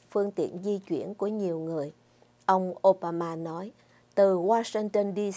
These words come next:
C và Philadelphia đến thành phố New York và Boston,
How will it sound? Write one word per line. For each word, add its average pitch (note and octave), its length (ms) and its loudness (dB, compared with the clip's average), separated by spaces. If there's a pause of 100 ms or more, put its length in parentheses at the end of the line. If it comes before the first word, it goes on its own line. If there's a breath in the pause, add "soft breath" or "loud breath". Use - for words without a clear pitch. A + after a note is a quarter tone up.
(120)
C G3 240 -2 (300 loud breath)
và F#3 320 2
Philadelphia G3 840 2 (220)
đến A3+ 200 0
thành F#3 240 -6
phố G3+ 260 2
New G#3+ 440 0
York A3+ 120 -2 (280 soft breath)
và E3 180 0
Boston, F#3 680 -2